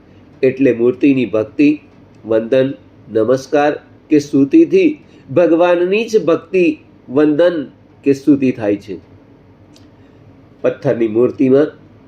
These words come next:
મંત્રોચ્ચાર આદિ શાસ્ત્રોક્ત વિધિ કર્યા બાદ એ મૂર્તિ ભગવાન સમાન બની જાય છે. આ વિષયને આપણે એક વ્યવહાર દ્રષ્ટિ-, દ્રષ્ટાંતથી પણ સમજી શકીએ છીએ.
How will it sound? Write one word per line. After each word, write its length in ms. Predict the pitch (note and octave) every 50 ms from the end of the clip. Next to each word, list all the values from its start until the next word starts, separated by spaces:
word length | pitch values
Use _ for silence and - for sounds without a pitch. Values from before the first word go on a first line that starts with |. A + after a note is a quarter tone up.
| - -
મંત્રોચ્ચાર 720 | B2 C3+ C#3 C#3 C3+ - C#3+ C#3+ C#3+ - - D3+ D#3 D#3
આદિ 560 | D3+ - - C3+ C3 C3 D#3 D#3 D3 - - - - - _ _ _ - _ -
શાસ્ત્રોક્ત 580 | - C#3 C#3 C3+ - - G#3 A3+ - - - -
વિધિ 340 | G3+ F3 E3+ E3+ C#3 D#3 D#3+
કર્યા 320 | D3 D#3 C#3+ C#3+ C3+ C3
બાદ 240 | B2 B2 A2+ G2+ F2+ F2+ - - - - - _ _ - _ _ _ -
એ 60 | C#3+
મૂર્તિ 580 | B2+ A#2+ B2+ C3+ C3+ C3+ - D#3+ D#3 - - - - - - - _ _ _ _ - -
ભગવાન 440 | C#3+ C#3+ B2 C3 C#3 D3 D3+ D#3+ E3
સમાન 460 | D3+ - C#3+ A#2+ A#2 A2+ A2+ G#2 G2
બની 240 | G2+ G2+ G2 F#2+ F#2
જાય 220 | F2+ F2 E2+ E2+
છે. 200 | E2 - E2 E2 - - _ _ - _ _ _ _ - - - - _ - - - - _
આ 120 | B2+ C#3 C#3+
વિષયને 560 | C#3 C3+ B2+ - - C3+ C3 C3 C3 D3 D#3
આપણે 540 | - - B2 A#2+ - C3 D3 D3 B2+ G2 - - - - - - - - _ - - -
એક 200 | - C3 A#2+ -
વ્યવહાર 460 | - A2+ A2+ B2+ C3 D3 D3 E3 E3 D#3+
દ્રષ્ટિ-, 500 | D3 C#3+ C#3 - - D#3+ D3+ C#3+ - - - A2 - - C#3+ C3+
દ્રષ્ટાંતથી 680 | B2 C3 B2+ - D3+ C#3+ D3 D3 C#3+ - - - E3+
પણ 180 | D3+ - G3 G#3+
સમજી 360 | G3+ - E3+ E3 C#3+ D3 D3+
શકીએ 420 | C#3 - B2+ - - A#2 A2 G#2+
છીએ. 220 | F#2+ - G2 E2+